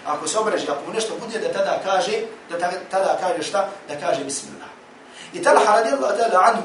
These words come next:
koji je također, koji je, šta, izgubio svoje prste, također ta ruka sa kojom je branio Allahovog poslanika sallallahu alaihi wa sallam, ona je ostala osušena. Ona je ostala osušena. Pa tako zabilježi Imam Buhari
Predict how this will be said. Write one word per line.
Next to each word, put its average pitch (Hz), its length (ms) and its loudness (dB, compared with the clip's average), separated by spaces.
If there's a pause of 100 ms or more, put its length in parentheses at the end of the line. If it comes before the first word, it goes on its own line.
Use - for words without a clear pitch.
koji 185 120 -4
je 175 80 -6
također, 202 580 0
koji 185 160 -2
je, 165 260 -4 (100)
šta, - 140 -4
izgubio 214 380 -2
svoje - 260 0
prste, 269 360 0 (280)
također 254 500 4
ta 226 260 8
ruka 302 320 2 (440)
sa 202 200 0
kojom 233 180 2
je 220 80 2
branio 277 360 8
Allahovog 220 420 4
poslanika 214 400 -2
sallallahu 208 580 4
alaihi 208 260 0
wa 202 60 -4
sallam, 254 360 0 (240)
ona 208 160 2
je 180 80 2
ostala 202 520 2 (240)
osušena. 151 540 -2 (300)
Ona 185 120 2
je 180 60 2
ostala 202 280 0
osušena. 151 420 -4 (240)
Pa 170 80 -8
tako 214 220 0
zabilježi 208 340 -4
Imam 196 200 -2
Buhari 185 380 0